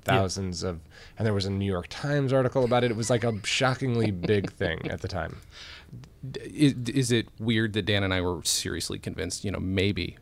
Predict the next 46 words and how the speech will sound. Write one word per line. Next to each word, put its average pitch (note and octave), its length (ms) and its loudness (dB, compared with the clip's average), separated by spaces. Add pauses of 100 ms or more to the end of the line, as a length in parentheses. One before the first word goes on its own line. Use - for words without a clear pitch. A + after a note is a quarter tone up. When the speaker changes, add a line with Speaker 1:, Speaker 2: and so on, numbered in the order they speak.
Speaker 3:
Conan - 340 -4
will D#2 120 -8
see - 200 -8
this - 340 -14
and - 140 -14
maybe, D#2+ 440 -12 (220)
you - 120 -6
know, - 180 -10 (120)
he'll G#2 100 -4
mention D#2+ 320 -8
it - 100 -12
on C#2+ 140 -10
the C#2+ 160 -12
air? C2+ 160 -10
We G2 100 -4
were F2+ 100 -6
so B2+ 560 0 (240)
freaked - 380 -2
out A2 360 0
that - 180 -8
this - 180 -6
might, F#2 300 -4
eh, A#2 140 -2 (100)
that A2+ 160 -2
because B2 260 -2
they, A2+ 80 0
they A2 220 -2
put D3 180 6
it, - 180 6 (380)
uh, D3+ 60 12
so D#3 100 6
you C#3+ 160 8
said C3+ 140 8
our B2+ 80 10
thumbnail's A#2+ 420 6
on A2 160 4
this A#2 140 2
version A#2+ 280 4
of A2+ 60 4
the G#2 80 2
page A#2+ 320 2
that A#2+ 120 0
you A#2+ 80 -2
sent, B2 240 0
Dan? B2+ 180 0
Is D#3 40 -6